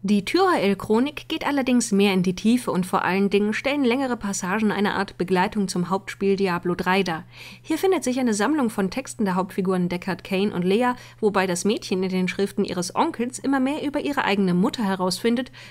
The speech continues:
und den kommenden Verrat vielleicht ahnt, aber nicht wahrhaben will. Dieser Teil liest sich fast ein bisschen wie ein Krimi-Hintergrund und rundet die im Spiel eher etwas hölzern erzählte Handlung sehr gut ab.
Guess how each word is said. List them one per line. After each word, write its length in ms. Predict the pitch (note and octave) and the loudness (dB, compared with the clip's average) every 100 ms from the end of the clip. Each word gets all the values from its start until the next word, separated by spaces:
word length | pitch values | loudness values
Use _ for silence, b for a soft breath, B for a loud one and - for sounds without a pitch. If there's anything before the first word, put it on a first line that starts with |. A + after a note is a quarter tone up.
| B | B
und 160 | D#4+ E4 | -6 -2
den 140 | F4 | -2
kommenden 400 | - G#3+ G3 F3 | 0 2 2 0
Verrat 340 | F3 F3+ E3+ - | -4 -4 -4 -6
vielleicht 400 | F3 F3+ - - | -6 -6 0 4
ahnt, 340 | F3 E3+ F#3 - | 4 2 -4 -2
aber 160 | F#3+ D#3+ | -2 0
nicht 200 | E3+ - | -4 0
wahrhaben 480 | F#3+ F#3+ F3 E3+ E3 | 2 2 0 -2 -4
will. 180 | D#3+ - B B B C#4 | -6 -8 B B B -2
Dieser 240 | D#4 D4 | 2 2
Teil 180 | A3+ A3 | 2 2
liest 240 | A3 A3 | 2 2
sich 220 | G3 F#3+ | -2 -4
fast 280 | - E4 - | -4 -4 -2
ein 140 | C4 B3+ | -2 -2
bisschen 300 | B3+ A#3+ A3 | 0 0 0
wie 100 | G#3+ | 2
ein 140 | F#3+ | 0
Krimi-Hintergrund 840 | - B3+ B3+ B3 A3 - A3 G#3+ | 2 2 4 2 -2 0 2 2
und 140 | - B3+ | 0 0
rundet 320 | C4 D#4+ B3+ | 0 0 0
die 100 | A3 | 0
im 140 | A3+ | 2
Spiel 320 | G#3 - C4 C#4 | 0 -2 -2 0
eher 280 | A#3 G#3+ | 2 0
etwas 360 | G3+ - F#3 - | 0 -4 -4 0
hölzern 340 | G3 G#3+ B3 | 0 0 0
erzählte 460 | A3 G3+ G#3+ G3+ G3+ | -2 0 0 0 -2
Handlung 400 | F#3+ F3+ B3 E4 | -2 0 0 -2
sehr 300 | - E3+ E3+ | -4 -2 -4
gut 240 | E3+ F3+ | -4 -4
ab. 240 | - F#3 | -4 -8